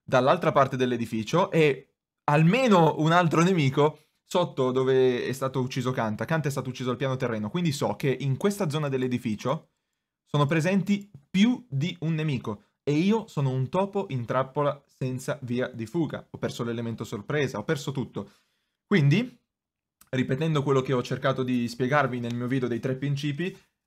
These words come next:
è il momento di ripristinare l'effetto sorpresa. Poi,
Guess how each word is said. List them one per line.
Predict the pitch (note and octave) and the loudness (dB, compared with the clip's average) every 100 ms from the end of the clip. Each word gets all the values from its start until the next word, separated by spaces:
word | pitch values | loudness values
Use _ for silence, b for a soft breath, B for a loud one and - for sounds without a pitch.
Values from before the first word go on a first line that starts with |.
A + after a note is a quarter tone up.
| _ | _
è | - | 0
il | D#3 | 4
momento | E3 F#3 G3 G#3+ G#3 A3 G3 | 4 4 4 2 2 2 2
di | C#3+ E3 | 2 -2
ripristinare | - C#3 E3 F#3+ - F#3 E3+ F#3+ G#3+ - | -2 -2 0 -2 -2 -2 0 0 -2 -4
l'effetto | D3 C#3+ C#3 C#3 - C#3 | -6 -4 -4 -6 -6 -8
sorpresa. | - B2+ A#2 A2 G2+ G2+ - _ _ _ _ | -8 -8 -8 -6 -8 -10 -14 _ _ _ _
Poi, | - C3+ A2 | 0 0 0